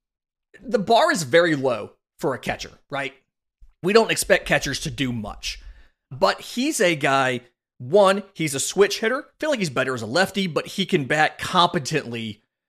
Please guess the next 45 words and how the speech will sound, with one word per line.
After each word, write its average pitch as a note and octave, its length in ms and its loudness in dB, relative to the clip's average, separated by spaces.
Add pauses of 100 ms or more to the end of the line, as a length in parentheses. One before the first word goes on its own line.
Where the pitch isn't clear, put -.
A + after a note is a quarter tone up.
(140)
from D3 380 -2
both. A2+ 360 0
I C#3 100 -2
say F3 380 2
that. A2+ 240 -8
I B2+ 120 -4
feel F3+ 160 2
like D3+ 100 0
he's D3 180 -2
much F3 520 4
better B2+ 240 -2
as A#2 80 -8
a A#2+ 40 -6
lefty, A2+ 380 -10
but C#3+ 400 -4 (240)
he F#3 140 -2
can E3+ 200 0
do C#3+ 420 -2
whatever B2+ 640 -2 (360)
from C#3+ 100 -6
both B2+ 180 0
sides. G#2 320 -6
Spent G#3+ 260 0
most G3 540 2
of F3+ 120 -4
the F3 80 0
time C3 520 -2 (420)
in D#3 180 -2
double C3 360 2
A. G#2+ 160 -6
Strikeout E3+ 540 2
rate D3+ 240 -2
was C#3 420 -6
twenty A2+ 300 -14
percent A3+ 400 0
or A3 80 4
so, G#3+ 480 2
so - 160 -6
you're A2 180 -6
happy G#2 340 -8
with G2 220 -14
that. E3 400 -2 (460)
Really G3 300 0
good G3 480 4
with D#3 340 2